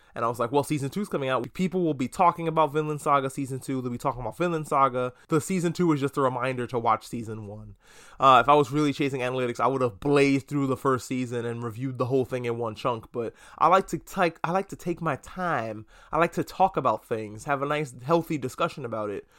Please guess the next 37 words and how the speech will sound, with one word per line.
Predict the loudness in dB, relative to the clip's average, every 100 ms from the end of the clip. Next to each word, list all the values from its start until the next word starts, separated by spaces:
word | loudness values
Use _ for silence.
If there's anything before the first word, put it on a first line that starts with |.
| -20 -10
and | 4
not | 4 4
just | -2 -4 0
blow | 4 4 2
through | -2 -4 -2
an | -4
entire | -4 -4 -4 -6
season. | -10 -12 -14 -18 -18 -20 -20 -10 4
I | 6
might | 6 2 0
do | 0
that | 2 0 -2
for | -2 0
Blue | 0 -2 0
Lock | 0 0 -2 -6
if | 2
I | 4
run | 4 4 2
out | 0
of |
stuff | 0 0 0
to | -4
watch | 0 2 0 -2 -6
and | -4
Blue | -4 0
Lock | 2 2
is | 0 -6
just | -8 -10 -8
there. | -2 0 0 -2 -8 _ -20 -20 -4
Blue | 0
Lock's | 6 4 6
not | 2 2
a |
bad | 0 2 2
anime. | 0 -4 -6 -8 _ _ _ _
It's | 0 0
just, | 2 2 2